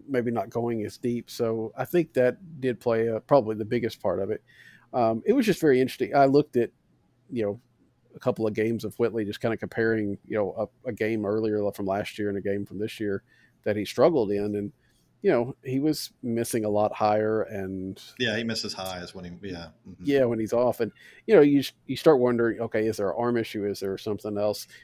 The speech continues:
Speaker 1: Kyle Reese pointed out there was, he seemed to be losing his grip on, I think on his changeup.
Speaker 2: Yeah.
Speaker 1: S-,
Speaker 2: Yeah.
Speaker 1: so
Speaker 2: And that's the ball again, you know, not necessarily
Speaker 1: Yeah.
Speaker 2: the new ball, but just the,
Speaker 1: Right.
Speaker 2: the different grip, uh, you know, the
Speaker 1: S-,
Speaker 2: post Spider Tack era.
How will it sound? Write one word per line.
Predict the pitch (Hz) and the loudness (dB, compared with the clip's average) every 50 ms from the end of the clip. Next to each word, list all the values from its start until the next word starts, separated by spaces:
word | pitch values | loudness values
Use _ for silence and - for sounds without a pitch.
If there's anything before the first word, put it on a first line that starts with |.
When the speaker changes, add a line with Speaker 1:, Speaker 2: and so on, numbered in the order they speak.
| _ _ - | _ _ -4
Speaker 1:
Kyle | - 120 120 117 110 107 107 - | 2 4 4 6 6 4 2 0
Reese | - 139 117 110 110 - - _ _ _ | -2 -2 -2 -2 -2 -6 -10 _ _ _
pointed | - - 117 104 107 | -6 -4 -2 0 0
out | 107 98 - | 0 0 -2
there | 104 98 | -4 -6
was, | 101 98 - | -6 -8 -8
he | - 120 | -12 -14
seemed | 110 - 120 113 101 | -6 -4 -4 -4 -4
to | 104 | -4
be | 98 107 | -6 -6
losing | 95 107 107 107 - - | -6 -6 -6 -8 -8 -8
his | 101 95 - | -8 -8 -8
grip | - 107 98 - | -6 -8 -8 -6
on, | - 98 92 | -4 -6 -6
I | |
think | - 113 - | -6 -6 -6
on | 117 98 | -6 -8
his | 82 - - | -8 -10 -8
changeup. | - 101 104 101 - 90 90 - | -8 -6 -6 -6 -6 -8 -6 0
Speaker 2:
Yeah. | 135 156 151 - - - - _ _ _ | 2 2 2 2 0 -10 -20 _ _ _
Speaker 1:
S-, | - - - - - - | -20 -20 -20 -18 -12 -6
Speaker 2:
Yeah. | 120 117 | -4 -2
Speaker 1:
so | - - 135 127 123 123 120 113 107 - - | 2 4 4 4 4 2 0 -2 -6 -4 0
Speaker 2:
And | 151 | 2
that's | 151 147 151 - | 2 2 2 2
the | 147 131 | -2 0
ball | - 123 113 113 113 113 | 2 2 2 4 2 2
again, | - 107 107 104 107 117 | 0 -2 -4 -4 -4 -4
you | 120 | -2
know, | 117 117 | -4 -4
not | 113 113 120 123 120 117 117 117 | -4 -4 -4 -2 -2 -2 -2 -4
necessarily | 120 113 - - 117 110 - | -6 -4 -2 0 2 2 2
Speaker 1:
Yeah. | - - | 2 0
Speaker 2:
the | 98 | -6
new | 98 92 | -8 -10
ball, | 85 98 95 98 95 95 - | -8 -6 -4 -4 -4 -4 -6
but | 98 90 | -8 -8
just | - 98 - - | -8 -8 -8 -6
the, | 98 | -4
Speaker 1:
Right. | 90 85 90 | -4 -2 -2
Speaker 2:
the | 101 92 - _ _ - | -4 -6 -10 _ _ -10
different | 117 107 - 101 90 82 | -10 -8 -8 -10 -14 -12
grip, | - 101 95 90 90 - _ _ _ _ - | -8 -6 -6 -6 -8 -12 _ _ _ _ -14
uh, | 98 92 87 - - | -12 -12 -14 -14 -16
you | 98 90 | -18 -16
know, | 92 90 | -14 -12
the | 87 90 | -12 -14
Speaker 1:
S-, | - - _ _ | -16 -16 _ _
Speaker 2:
post | - 107 98 95 - - - - | -12 -10 -10 -10 -10 -12 -12 -12
Spider | - - 92 92 92 92 | -10 -8 -8 -6 -6 -8
Tack | 90 95 85 82 - | -8 -6 -8 -8 -10
era. | 90 92 90 85 87 - | -10 -10 -8 -8 -10 -12